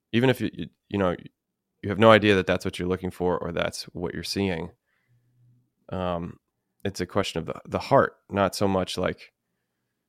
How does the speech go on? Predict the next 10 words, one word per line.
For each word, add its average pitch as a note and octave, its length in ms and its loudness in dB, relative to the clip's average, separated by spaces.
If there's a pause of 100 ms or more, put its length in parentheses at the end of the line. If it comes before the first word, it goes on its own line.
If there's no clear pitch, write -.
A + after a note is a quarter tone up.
(180)
policy F#2 460 -4
and F2 80 -4
arguments F2 640 -4
and, D2+ 200 -6 (360)
and E2+ 400 -8 (400)
doing G2+ 260 2
everything F2+ 360 0
right, F2+ 320 2 (140)
but, E2+ 260 0 (220)
um, D#2 460 -6